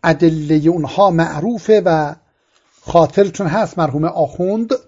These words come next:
اون سه دلیل رو در کتاب شریف کفایه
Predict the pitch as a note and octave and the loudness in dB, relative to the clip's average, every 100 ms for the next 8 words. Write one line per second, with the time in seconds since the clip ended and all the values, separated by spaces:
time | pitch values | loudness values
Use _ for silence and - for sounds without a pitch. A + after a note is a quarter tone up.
0 | _ _ _ _ _ _ _ _ - E3+ | _ _ _ _ _ _ _ _ -6 -4
1 | - - D#3+ C3+ D3+ D3+ A#3 C4+ A#3 A3 | -4 -4 -4 0 0 0 -2 -2 0 -2
2 | F#3+ E3 - C#3 D3 C#3 - D3 C#3 C3 | 0 -4 -8 -4 -4 -4 -6 -8 -8 -8
3 | C3+ - C#3 D3 C3+ D3+ D3+ D#3+ E3+ | -10 -10 -6 -4 -4 -2 -2 -2 -6